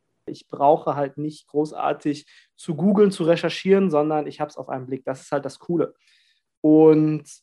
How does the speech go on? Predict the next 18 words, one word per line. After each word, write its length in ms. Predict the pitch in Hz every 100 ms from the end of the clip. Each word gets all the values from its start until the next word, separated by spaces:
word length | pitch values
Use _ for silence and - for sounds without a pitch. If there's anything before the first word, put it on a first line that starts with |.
| _ _ _ _ _ _ _
du 120 | 147
hast 120 | 180 190
gerade 180 | 180
Nachhaltigkeitsprüfung 1080 | 165 180 180 160 - 151 - - 180 180 151
gesagt 360 | 135 127 131 -
und, 340 | 156 151 156 160
ähm, 560 | 143 147 147 143 143
warte 160 | 139 156
mal, 100 | 160
das 180 | 135 -
andere, 260 | 170 170
das 120 | 147 139
habe 80 |
ich 80 | 147
mir 80 | -
auch 80 | 180
aufgeschrieben, 500 | 170 - - 156 156 _ -
Nachhaltigkeits-Performance-Score. 2250 | 156 156 165 151 143 - 147 147 - _ _ 151 - 165 147 127 - - - - 139 110